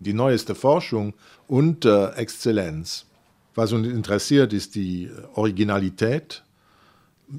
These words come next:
Wir brauchen keinen Latein- oder Mathe- oder Physiklehrer, die in der Uni, äh,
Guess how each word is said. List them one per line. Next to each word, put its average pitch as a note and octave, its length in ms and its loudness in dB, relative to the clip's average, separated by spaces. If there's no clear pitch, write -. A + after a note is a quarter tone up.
Wir G#2 120 -2
brauchen F#2 420 0
keinen G2+ 600 -6
Latein- G2 560 -8
oder E2+ 220 -8
Mathe- G2 500 -6
oder D#2+ 380 -10
Physiklehrer, G2+ 880 -2
die F2 180 -10
in D#2+ 100 -10
der D2+ 200 -10
Uni, G2 460 0
äh, E2+ 80 -10